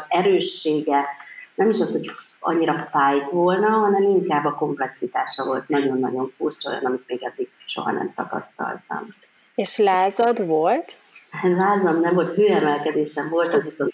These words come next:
Speaker 1: nagyon sokáig, az hat héten keresztül volt.
Speaker 2: Hmm.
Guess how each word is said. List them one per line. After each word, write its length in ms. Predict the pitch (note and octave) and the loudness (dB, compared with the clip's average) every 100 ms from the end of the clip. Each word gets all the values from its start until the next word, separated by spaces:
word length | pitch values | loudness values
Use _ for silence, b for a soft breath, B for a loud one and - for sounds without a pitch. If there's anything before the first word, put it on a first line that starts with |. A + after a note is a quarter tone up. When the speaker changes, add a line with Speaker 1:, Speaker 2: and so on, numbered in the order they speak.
| - | -6
Speaker 1:
nagyon 180 | C3 C3 | -10 -8
sokáig, 440 | - - - - | -8 -8 -6 -6
az 140 | - - | -6 -4
hat 200 | - - | -4 -2
héten 400 | C#3+ B2 C3+ C3 | -2 -2 -4 -6
keresztül 540 | - C3+ - - D#3 D3+ | -6 -6 -8 -8 -6 -2
volt. 260 | D3+ D#3+ | 0 0
Speaker 2:
Hmm. 320 | D#3 E3+ E3+ | 0 -4 -6